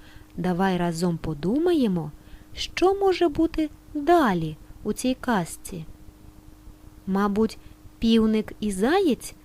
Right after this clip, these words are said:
стануть друзями. Можливо, півник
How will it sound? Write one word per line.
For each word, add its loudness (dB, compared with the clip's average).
стануть -4
друзями. 2
Можливо, 6
півник 6